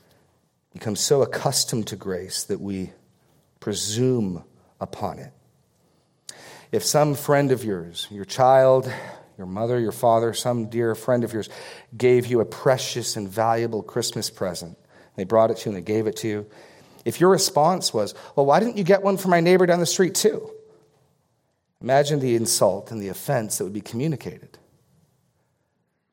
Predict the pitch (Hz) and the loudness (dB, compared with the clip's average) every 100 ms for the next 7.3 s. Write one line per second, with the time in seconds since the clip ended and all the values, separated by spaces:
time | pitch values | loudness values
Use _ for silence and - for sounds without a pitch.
0 | - - 170 160 147 131 123 107 123 120 | -4 2 4 4 2 2 0 0 0 4
1 | 127 123 120 98 101 110 110 104 - 95 | 4 2 -4 -4 2 2 2 -4 -4 -4
2 | 90 - - 98 - 90 - 127 131 123 | -4 -6 -6 -8 -8 -12 -4 -2 0 -2
3 | - 120 107 - 101 110 117 - 95 107 | -2 -2 -2 -4 -4 -4 -4 -10 -6 -4
4 | 107 - 113 104 110 104 101 104 104 95 | -4 -4 -6 -6 -4 -6 -6 -8 -6 -6
5 | 92 - 95 98 - 92 92 76 - - | -6 -6 -6 -6 -8 -8 -8 -8 -14 -20
6 | - _ - - - 143 113 107 110 107 | -20 _ -2 0 0 -2 -4 -4 -4 -4
7 | 104 - 104 | -4 -6 -8